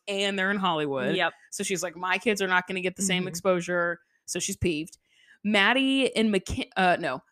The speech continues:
Speaker 1: Mackenzie and Nia are, I think, Mc-, did you see who was on the bottom and who was in the middle? I think it
Speaker 2: Um,
Speaker 1: was Mackenzie and then Nia.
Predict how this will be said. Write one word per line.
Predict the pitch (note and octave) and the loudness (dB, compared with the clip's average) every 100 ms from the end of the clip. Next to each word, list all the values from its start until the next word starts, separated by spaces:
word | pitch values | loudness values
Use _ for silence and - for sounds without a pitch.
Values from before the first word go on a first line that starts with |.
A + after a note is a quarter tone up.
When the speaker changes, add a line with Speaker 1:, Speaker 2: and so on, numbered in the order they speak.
| - | -2
Speaker 1:
Mackenzie | G#3+ G#3 - C#4 B3+ A3+ F#3 | -2 0 0 0 0 0 -2
and | F3+ F#3+ | -4 -2
Nia | G3 E3+ C#3 C3 G3 _ _ _ _ G3+ | 0 2 0 -2 -6 _ _ _ _ 2
are, | G3 F#3+ D#3+ | 4 4 2
I | G3+ | 0
think, | E4+ B3 | 0 0
Mc-, | C4+ C4+ _ _ _ G3+ | -2 -2 _ _ _ -6
did | G#3 | 0
you | F#4 | 0
see | - E4 D#4 | 2 2 4
who | D4+ | 2
was | C4+ | 2
on | C#4 | 0
the | A3+ | 0
bottom | F3+ E3+ G3 | 2 2 2
and | F#3+ | 0
who | F#3 | 0
was | G3+ F#3+ | 0 0
in | F#3+ | -2
the | |
middle? | C#3+ D3 E3 G3 G#3+ A3 - _ _ _ _ _ - | -6 -4 0 0 0 -2 -8 _ _ _ _ _ 2
I | A#3+ | 4
think | A#3+ A#3+ | 4 4
it | G4 | 4
Speaker 2:
Um, | B3+ | 2
Speaker 1:
was | A#3+ | 0
Mackenzie | A3 G3+ - B3 G3 G3 | -2 -4 -2 -2 0 0
and | F3+ F3 | -2 -2
then | F3 E3+ D#3+ | 0 0 -2
Nia. | D#3 C3 D#2+ G#1+ G#1+ | -4 -4 -4 -6 -10